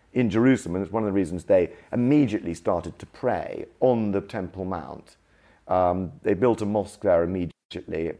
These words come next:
um, under Muawiyah, the ca-, one of the early caliphs. And then, um, Abdul Malik in six nine one built what was meant to be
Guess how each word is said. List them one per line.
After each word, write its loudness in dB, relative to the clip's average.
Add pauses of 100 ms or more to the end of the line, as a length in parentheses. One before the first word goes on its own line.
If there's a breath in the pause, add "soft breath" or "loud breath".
(360)
um, -2
under -2
Muawiyah, 2 (380 soft breath)
the -14
ca-, -14
one -2
of -2
the 4
early 4
caliphs. -4 (300 loud breath)
And -4
then, 4 (400 soft breath)
um, 2 (160)
Abdul 2
Malik -2
in -6
six -4
nine -4
one -2
built 2 (400 soft breath)
what 0
was -4
meant -2
to -12
be -2